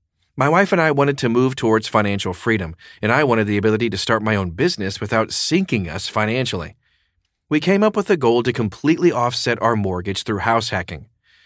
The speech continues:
Upon taking the leap and achieving our goal,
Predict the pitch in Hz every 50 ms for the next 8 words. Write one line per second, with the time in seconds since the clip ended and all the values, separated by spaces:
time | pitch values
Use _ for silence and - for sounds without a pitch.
0 | _ _ _ - 107 98 - 127 131 131 117 - 131 123 127 131 123 110 107 101
1 | 107 139 156 180 185 - 113 101 92 87 85 82 - - 143 139 135 131 131 127
2 | 117 131 175 175 127 139 175 -